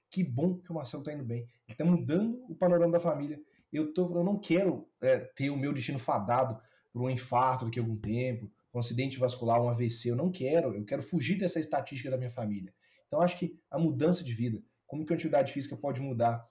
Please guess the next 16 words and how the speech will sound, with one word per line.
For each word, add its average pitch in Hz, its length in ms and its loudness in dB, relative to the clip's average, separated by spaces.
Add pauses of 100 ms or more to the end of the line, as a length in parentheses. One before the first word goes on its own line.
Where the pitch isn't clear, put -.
(160)
não 160 260 2
só - 460 2 (220)
o 120 100 -6
seu 151 300 2
passado, 135 560 2
né, 127 280 0
aquilo 123 160 -6
que 123 40 -6
você 120 200 -2
traz 131 240 4
consigo, 123 380 -4
que 120 60 -4
é 117 40 -2
a - 20 -2
sua 123 120 -4
genética, 120 540 -2